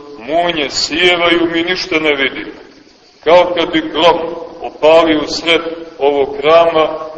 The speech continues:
a da čovjek uopšte ne odreaguje. Znači, nešto nije dobro. Ili je totalno glup, ili je totalno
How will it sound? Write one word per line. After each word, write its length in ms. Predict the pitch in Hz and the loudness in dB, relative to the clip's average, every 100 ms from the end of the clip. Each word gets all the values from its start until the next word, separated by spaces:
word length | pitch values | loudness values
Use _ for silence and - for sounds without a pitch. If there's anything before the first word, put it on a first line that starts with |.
| 123 | -10
a 60 | |
da 160 | 127 131 | -10 -8
čovjek 260 | 160 156 156 | -6 -6 -4
uopšte 340 | 160 156 151 | -4 -4 -8
ne 140 | 147 143 | -4 -2
odreaguje. 640 | 143 147 135 - - - - - - - - _ _ _ - | 0 2 0 -2 -10 -14 -18 -20 -20 -20 -20 _ _ _ -6
Znači, 380 | 123 131 143 | -4 -4 -8
nešto 360 | 131 139 - 127 | -10 -10 -10 -14
nije 240 | 135 135 | -8 -8
dobro. 420 | 123 131 135 120 101 - - - - _ _ | -4 -2 -2 -4 -14 -16 -20 -20 -20 _ _
Ili 240 | 117 131 131 | -10 -4 -4
je 180 | - | -4
totalno 640 | 156 156 - 135 131 127 120 - | -2 -4 0 0 0 -2 -10 -10
glup, 480 | 139 165 160 151 - - - - - - - - | -2 2 2 0 -2 -10 -14 -14 -16 -20 -20 -10
ili 240 | 131 143 | -6 -2
je 160 | 131 123 | -4 -2
totalno 460 | 147 143 135 123 | -2 0 -2 -4